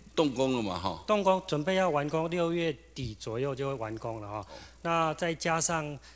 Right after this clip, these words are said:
Speaker 2: 这个三楼的部分哈，有这个五百多万的一些多媒体的建制哦。那可能要等这个建制好之后，才有办法哈，这个整个在落成典礼啦。那我，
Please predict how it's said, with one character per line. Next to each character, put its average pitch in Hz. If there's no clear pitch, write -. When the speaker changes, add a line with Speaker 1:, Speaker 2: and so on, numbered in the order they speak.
Speaker 2:
这 160
个 143
三 170
楼 143
的 131
部 151
分 143
哈， 120
有 113
这 131
个 123
五 131
百 120
多 139
万 139
的 127
一 -
些 131
多 139
媒 123
体 117
的 98
建 120
制 117
哦。 101
那 151
可 135
能 135
要 180
等 123
这 151
个 156
建 147
制 147
好 107
之 127
后， 127
才 123
有 123
办 117
法 98
哈， 98
这 127
个 107
整 107
个 110
在 113
落 143
成 113
典 113
礼 104
啦。 95
那 175
我， 123